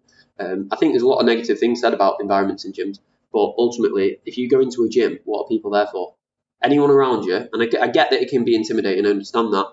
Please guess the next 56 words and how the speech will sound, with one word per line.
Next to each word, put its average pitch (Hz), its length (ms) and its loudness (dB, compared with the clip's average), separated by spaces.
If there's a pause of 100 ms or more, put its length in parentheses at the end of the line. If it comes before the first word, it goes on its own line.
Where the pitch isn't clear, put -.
It's - 140 -12
something 104 220 -8
I've 101 220 -4
explained 107 360 -2
on 101 80 0
other 101 100 -4
podcasts - 460 -6
I've - 120 -14
been 110 160 -2
through. 98 280 -4 (520)
But 110 180 2
if - 120 -6
you 147 140 4
go 151 100 4
into 143 260 2
a 127 60 4
gym, 120 260 0
what's 117 240 0
everyone 127 300 4
in 120 100 4
that 120 160 0
gym 117 200 0
there 104 160 2
for? 98 320 -4 (260)
They're 110 100 -4
probably 117 340 2
there 110 260 2
to 104 200 0
improve 104 300 0
themselves 113 400 0
in 110 100 0
some 110 180 -4 (200)
way, 110 160 0
shape 113 260 -2
or 107 140 0
form. 117 280 0 (260)
They're 104 260 0
looking 107 280 -4
to 101 60 -10
get - 140 -4
stronger, 117 320 2
they're 107 100 2
looking 95 200 -6
to - 60 -16
get - 180 -10
fitter, 120 480 -2 (260)
they're 87 200 -4
exercising, 113 880 0
endorphins 123 540 -2
and 107 100 -2
all 156 180 2
that 151 200 2
jazz 120 180 0
is 101 80 -10
coming 113 260 -6
out. 101 300 -2